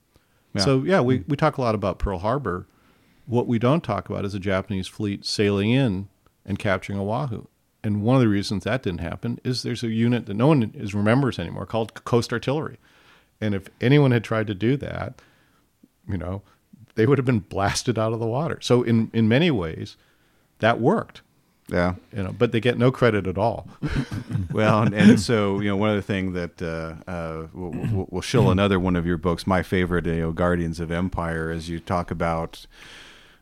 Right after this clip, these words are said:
Speaker 1: an army that is dealing with, you know, the Pacific Theater, you know, not enough resources necessarily for, you know, what it's had, is given some missions that probably are not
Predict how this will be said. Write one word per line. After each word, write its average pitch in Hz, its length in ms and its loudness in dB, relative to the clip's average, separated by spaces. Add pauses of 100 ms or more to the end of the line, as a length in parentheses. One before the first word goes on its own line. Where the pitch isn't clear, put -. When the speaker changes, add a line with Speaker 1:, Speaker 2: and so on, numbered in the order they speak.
Speaker 1:
an 98 100 -2
army 98 420 2
that 87 280 -2
is 85 260 -4
dealing 87 380 -2
with, 82 280 -6
you 85 80 -4
know, 78 60 -4
the 78 80 -10
Pacific 101 440 -8
Theater, 87 500 -4 (340)
you 87 140 -6
know, 80 100 -6
not 87 340 -2
enough 92 320 -4
resources 90 600 -6
necessarily 85 680 -6
for, 80 640 -8
you 85 80 -10
know, 82 120 -8
what 80 220 -8
it's - 200 -12
had, 82 360 -4
is 78 100 -6
given 101 260 0
some 90 200 -2
missions 101 420 0
that 87 120 -4
probably 101 400 0
are 80 120 -4
not 90 300 -4